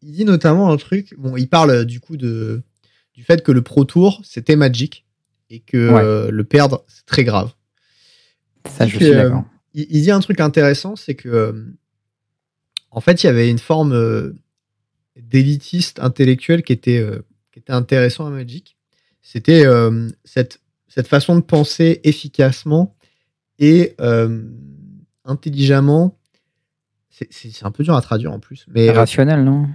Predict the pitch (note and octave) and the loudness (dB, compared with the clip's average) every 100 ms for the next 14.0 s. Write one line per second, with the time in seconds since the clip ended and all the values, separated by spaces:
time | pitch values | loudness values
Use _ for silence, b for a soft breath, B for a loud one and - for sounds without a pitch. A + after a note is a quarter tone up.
0 | b b b D3 F3 F3+ D#3+ C3+ C3+ - | b b b 4 6 6 2 -2 -6 -6
1 | D3+ - G3+ D3+ C3 B2+ - _ _ _ | -6 0 0 2 2 2 -2 _ _ _
2 | _ _ _ _ _ _ _ _ _ _ | _ _ _ _ _ _ _ _ _ _
3 | _ _ G#3 G3+ C#3 B2+ B2 B2 C3 C#3 | _ _ 2 4 4 2 0 2 0 0
4 | C3 - C#3+ F#3 E3+ C#3+ C3+ B2+ C3 F#3 | -4 -4 -6 0 2 2 2 0 0 0
5 | E3+ B2+ A#2+ A#2 A#2+ - _ - B2 _ | 2 2 2 -2 -6 -10 _ -12 -12 _
6 | F3 E3 C#3+ C#3 C#3 C3 C3 D#3+ E3+ - | 2 4 6 4 4 0 0 0 0 2
7 | C#3 C#3 B2+ B2+ G#2+ G#2 _ _ _ _ | 4 4 4 0 -2 -10 _ _ _ _
8 | _ _ _ C#3 F3+ A2+ G2+ B2+ A2+ F#2 | _ _ _ 4 4 4 2 2 0 -6
9 | - - - - - - _ b b _ | -16 -20 -12 -8 -8 -12 _ b b _
10 | _ B A#2+ C3 B2+ C#3+ D3 C#3+ C#3+ D#3+ | _ B 2 2 4 6 6 6 4 4
11 | D3+ B2+ A#2 A#2 A#2+ B2+ D3+ D#3+ - - | 4 6 6 4 2 2 0 -2 -4 -6
12 | G#2 G2+ - A2 F#2+ - - D3 D3+ - | -4 -4 -6 -8 -8 -8 -4 -2 -2 -6
13 | A#2+ G#2 G#2+ A#2+ C#3+ A2+ G#2+ A2 C3 A2+ | -6 -4 -2 2 2 2 -2 -2 -2 -4